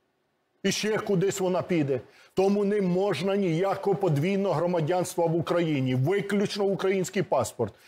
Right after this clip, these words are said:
виключно українське громадянство. Так, як це передбачено Конституцією України. Хто б вам що не говорив. Тому що сьогодні роздають російські паспорти чи будь-які інші паспорти,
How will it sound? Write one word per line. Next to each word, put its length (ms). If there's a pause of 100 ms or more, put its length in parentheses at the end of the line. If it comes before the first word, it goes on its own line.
(140)
виключно 600
українське 600
громадянство. 760 (280)
Так, 220
як 140
це 180
передбачено 840
Конституцією 800
України. 540 (180)
Хто 280
б 80
вам 180
що 160
не 140
говорив. 380 (400)
Тому 200
що 140
сьогодні 380
роздають 520
російські 440
паспорти 640 (640)
чи 140
будь-які 560
інші 240
паспорти, 640